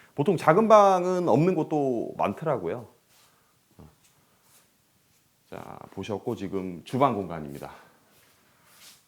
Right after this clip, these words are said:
예. 주방에 여기 냉장고, 김치 냉장고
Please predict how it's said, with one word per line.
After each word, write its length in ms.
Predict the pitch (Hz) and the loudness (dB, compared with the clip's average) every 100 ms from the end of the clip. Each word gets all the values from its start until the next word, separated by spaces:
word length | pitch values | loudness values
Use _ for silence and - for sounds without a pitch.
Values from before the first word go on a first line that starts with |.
| _ _ _ _ _ _ _ _ - | _ _ _ _ _ _ _ _ -20
예. 120 | - _ _ _ _ _ _ _ | -20 _ _ _ _ _ _ _
주방에 680 | - 85 95 98 135 170 180 160 | -12 -4 -2 -2 -4 -6 -8 -14
여기 160 | 101 82 | -16 -12
냉장고, 720 | 87 90 95 92 82 78 - - | -10 -8 -8 -8 -8 -10 -12 -8
김치 320 | 104 98 117 | -8 -6 -6
냉장고 760 | 107 101 98 98 110 135 165 | -6 -6 -8 -8 -6 -8 -10